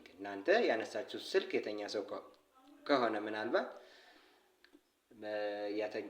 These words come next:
ያነሳችሁለት ሰውዬ ስም is sleeping። የስሙ ፋጡማ ሊሆን ይችላል፣ የሴት ስም፣ የወንድ ስም አድርጋችሁ is sleeping አድርጋችሁ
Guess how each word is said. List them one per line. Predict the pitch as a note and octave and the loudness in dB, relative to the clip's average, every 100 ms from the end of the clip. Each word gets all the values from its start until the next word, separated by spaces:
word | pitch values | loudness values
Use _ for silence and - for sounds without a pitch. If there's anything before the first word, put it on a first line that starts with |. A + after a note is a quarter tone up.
| - G2+ | -10 -6
ያነሳችሁለት | G#2+ G#2+ G#2 G#2 G2+ G2 G2 G2+ G2+ A2+ - A#2+ A#2+ C#3+ - | -2 0 0 -2 -4 -6 -8 -10 -8 -8 -6 -4 0 0 0
ሰውዬ | A#2+ A2 A2 A2+ | 0 0 0 -2
ስም | - D#3 G#3 B3 - - | 2 4 4 2 -8 0
is | C3 C3 | 0 0
sleeping። | - G2+ G2 - G2 F#2 - - - - | -4 -6 -6 -10 -14 -16 -20 -20 -20 -14
የስሙ | F#2+ F#2 G#2+ G#2+ G3 | -12 -10 -6 0 0
ፋጡማ | C#4+ C#3 - F#3 E3+ | 4 4 4 2 2
ሊሆን | D#3+ E3 | 2 -2
ይችላል፣ | - E3 D#3 | -2 -2 0
የሴት | D#3+ - E3 - | -2 -2 -4 -6
ስም፣ | - D#3 D#3 | -6 -4 -2
የወንድ | A2+ A2 C#3 D3 | -2 0 0 -2
ስም | - D3+ | -4 -2
አድርጋችሁ | D3+ D#3+ - A#2+ | 0 0 0 -2
is | A2 - | -4 -4
sleeping | G2 F#2 - F2+ | -10 -10 -14 -16
አድርጋችሁ | - F#2+ G#2 G#2 D#3 | -12 -12 -10 -6 -2